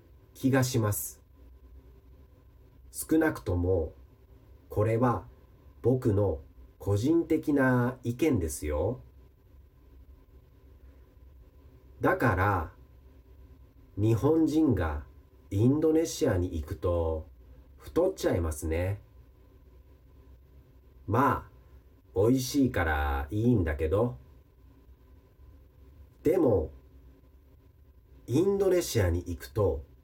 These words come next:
少し健康が気になります。日本人は健康に気を使う人が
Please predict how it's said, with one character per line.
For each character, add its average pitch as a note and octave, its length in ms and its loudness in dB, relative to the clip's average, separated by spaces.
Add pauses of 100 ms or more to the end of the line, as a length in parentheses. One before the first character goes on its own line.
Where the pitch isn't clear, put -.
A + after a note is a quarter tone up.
(340)
少 - 340 -2
し F2 520 -4
健 B2 280 0
康 E3 380 2
が B2+ 380 2
気 A#2+ 160 -4
に B2 140 4
な C3+ 120 2
り B2+ 140 4
ま A#2+ 160 4
す。 - 260 -10 (1800)
日 A2+ 140 4
本 D#3 260 2
人 C#3 260 2
は F2 300 -2 (640)
健 D#3+ 300 2
康 E3 360 2
に D3+ 160 2
気 C#3+ 180 0
を C#3 100 4
使 C#3 260 -2
う C3 80 2
人 G#2 220 -2
が D#2 260 -4